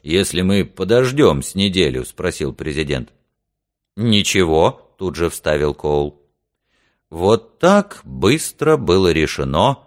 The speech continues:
подождать с неделю, и Хортон это предвидел. "Через неделю все может пойти кувырком", сказал он не очень уверенно. "Подождите неделю",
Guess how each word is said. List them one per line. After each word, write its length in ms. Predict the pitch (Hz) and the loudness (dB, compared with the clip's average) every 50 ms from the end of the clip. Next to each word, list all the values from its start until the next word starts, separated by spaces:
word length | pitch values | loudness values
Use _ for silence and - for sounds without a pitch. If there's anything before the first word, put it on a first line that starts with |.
| _ _ _ _ | _ _ _ _
подождать 600 | 123 139 131 107 90 78 69 69 80 85 101 - | -8 0 2 2 2 2 0 -2 -2 -2 -2 -4
с 120 | - - | -8 -6
неделю, 640 | 92 87 85 76 64 69 73 73 71 71 71 65 - _ _ _ _ _ _ - | -2 -2 -2 -2 -2 -2 0 0 0 0 -2 -2 -4 _ _ _ _ _ _ -8
и 100 | 143 147 | -8 -8
Хортон 560 | - - 185 190 208 202 - - 196 190 180 | -6 0 0 2 2 2 0 0 0 2 2
это 240 | 165 151 - - 151 | 0 0 -2 -6 -10
предвидел. 680 | - - 143 151 127 107 90 82 69 60 64 58 52 - _ _ _ _ _ _ _ _ _ _ _ _ _ _ _ _ _ _ _ _ _ _ _ _ _ _ _ _ _ _ _ _ _ _ _ _ _ _ _ _ _ _ _ | -6 -6 -6 -6 -4 -4 -2 -2 -4 -4 -6 -10 -10 -12 _ _ _ _ _ _ _ _ _ _ _ _ _ _ _ _ _ _ _ _ _ _ _ _ _ _ _ _ _ _ _ _ _ _ _ _ _ _ _ _ _ _ _
"Через 420 | _ - 95 92 87 87 87 76 76 | _ -4 -2 0 2 2 2 0 -2
неделю 840 | 82 80 76 67 - 85 110 123 117 92 78 69 65 62 55 52 _ _ _ _ _ _ _ _ _ _ | -4 -4 -4 -4 -2 0 0 2 2 2 0 -2 -2 -4 -8 -14 _ _ _ _ _ _ _ _ _ _
все 340 | _ - - - 90 101 143 | _ -20 -8 -2 0 0 2
может 460 | 165 165 147 139 139 123 139 135 - | 2 2 0 0 0 0 -2 -4 -6
пойти 720 | _ - 139 139 135 113 - - 82 82 85 87 92 101 101 | _ -4 -2 -2 -2 -4 -8 -8 -4 -2 -2 0 -2 -2 -4
кувырком", 880 | - _ - - 117 107 120 127 - - - 76 78 87 85 65 - _ _ _ _ | -6 _ -10 -10 -4 -2 -2 -4 -4 -6 -2 -2 0 0 -2 -4 -8 _ _ _ _
сказал 480 | - - - 78 73 69 73 73 71 | -20 -10 -4 -4 -2 0 0 0 0
он 200 | 69 71 71 73 | 0 0 0 0
не 100 | 80 87 | 0 0
очень 360 | 85 78 73 - - 82 76 80 | 0 -2 -2 -4 -6 -6 -4 -4
уверенно. 500 | 85 82 82 76 65 67 65 60 57 - _ _ _ _ _ _ _ _ _ _ _ _ _ _ _ _ _ _ _ _ _ _ _ _ _ | -2 0 0 0 0 -2 -6 -6 -10 -14 _ _ _ _ _ _ _ _ _ _ _ _ _ _ _ _ _ _ _ _ _ _ _ _ _
"Подождите 800 | - 76 73 78 85 87 85 80 78 71 71 71 65 65 - 67 | -10 -6 2 4 4 4 4 2 0 -2 -4 -4 -4 -6 -8 -8
неделю", 600 | 65 67 67 65 58 67 69 69 69 67 69 64 | -8 -6 -6 -6 -4 -2 -2 -2 -2 -2 -4 -6